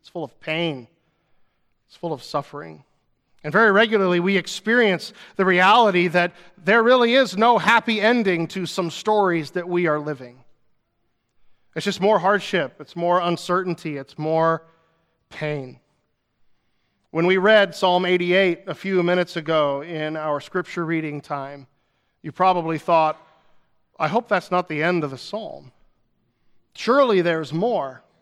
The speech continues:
But no, we read the whole thing. Psalm eighty-eight reflects that reality, perhaps more than any other portion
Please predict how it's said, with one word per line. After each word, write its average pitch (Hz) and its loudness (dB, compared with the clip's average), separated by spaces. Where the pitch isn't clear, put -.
But 143 -6
no, 165 2
we 175 0
read 180 0
the 160 -2
whole 185 -10
thing. 156 -10
Psalm 208 0
eighty-eight 202 2
reflects 180 -2
that 165 -2
reality, 160 -2
perhaps 170 0
more 185 2
than 170 -2
any 196 -2
other 196 0
portion 185 -4